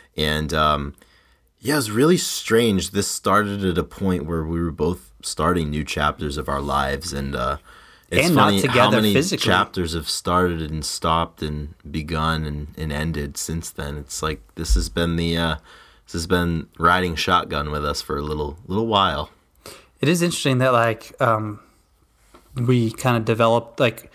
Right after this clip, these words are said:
Speaker 2: obviously we were together for a year, but then we developed and, and began this endeavor, um, while, I guess, probably seven hundred miles away or something. You know what I mean? Like, not in
Speaker 1: Yeah.
Speaker 2: the si-, physical same location, same physical location,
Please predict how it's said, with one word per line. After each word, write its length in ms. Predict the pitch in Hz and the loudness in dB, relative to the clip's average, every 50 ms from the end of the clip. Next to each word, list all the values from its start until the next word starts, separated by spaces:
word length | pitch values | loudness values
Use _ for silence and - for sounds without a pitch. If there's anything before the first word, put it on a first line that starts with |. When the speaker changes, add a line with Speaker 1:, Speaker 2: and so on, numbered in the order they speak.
| _ _ - | _ _ 2
Speaker 2:
obviously 360 | 123 120 120 123 - - 127 | 2 2 2 0 0 0 0
we 60 | 117 | 0
were 60 | 113 | 0
together 300 | 110 - 123 123 120 117 | 0 2 2 4 4 2
for 160 | 113 - - 117 | 2 0 0 0
a 40 | |
year, 200 | 110 113 117 117 | 2 2 2 2
but 120 | 113 - 117 | 0 0 0
then 140 | - 117 117 | 0 2 2
we 80 | 113 | 0
developed 540 | 110 - 117 107 113 110 113 113 113 - - | 0 0 2 2 4 4 4 4 2 0 -2
and, 220 | 120 113 110 - - - - - - _ _ | -4 -4 -4 -4 -8 -16 -20 -20 -20 _ _
and 140 | 127 113 110 | -2 -2 0
began 460 | - 120 113 - 123 120 120 117 113 | 0 0 2 2 2 4 4 2 2
this 340 | 110 113 107 - - - - _ _ _ _ _ _ _ | 2 0 0 -2 -6 -8 -10 _ _ _ _ _ _ _
endeavor, 760 | 127 120 117 - 123 120 120 113 123 117 113 110 110 - - - - | 0 2 4 4 4 4 4 4 4 4 4 4 0 -2 -8 -6 -2
um, 440 | - 120 113 113 110 107 107 107 110 - - _ | 2 2 2 2 0 -2 -6 -8 -10 -14 -18 _
while, 480 | - 120 117 117 110 107 107 107 - - _ _ _ _ _ _ - | 0 2 4 4 4 2 0 -2 -6 -12 _ _ _ _ _ _ -6
I 100 | 113 113 | -4 0
guess, 300 | 113 127 123 117 - - | 2 2 2 2 0 -6
probably 640 | - _ _ - - 120 117 120 123 123 131 117 113 | -10 _ _ 0 2 2 2 2 0 0 0 0 0
seven 340 | - - - 127 120 127 | 0 2 2 2 2 2
hundred 160 | 120 131 131 123 | 0 0 2 4
miles 460 | 123 127 135 139 139 139 139 127 135 | 4 4 4 4 2 0 0 0 0
away 340 | 139 139 139 143 147 147 147 | 0 2 4 4 4 2 2
or 60 | 143 | 0
something. 220 | - 160 156 - | -2 -4 0 2
You 60 | 175 165 | 4 4
know 40 | 160 | 6
what 60 | 151 | 6
I 20 | |
mean? 140 | 147 147 143 | 4 4 4
Like, 140 | 135 135 131 | 4 4 4
not 200 | 139 143 151 151 | 4 2 2 4
in 80 | - | 4
Speaker 1:
Yeah. 60 | 95 92 | 4 4
Speaker 2:
the 40 | - | 4
si-, 200 | - - - 151 | 2 2 0 2
physical 560 | 151 - 151 147 143 139 147 143 135 127 123 | 4 4 4 4 4 4 4 4 4 4 2
same 320 | - - - 135 127 127 123 | -2 0 2 4 4 4 4
location, 460 | 127 120 127 - 127 127 123 - - | 2 2 2 0 0 0 0 -4 -4
same 220 | - - 151 147 | 0 0 0 2
physical 340 | 131 - 135 131 127 135 127 | 2 0 -2 0 2 2 2
location, 640 | 123 117 113 - 127 127 120 - 135 123 120 113 - | 2 2 0 0 0 0 2 0 0 0 0 0 -2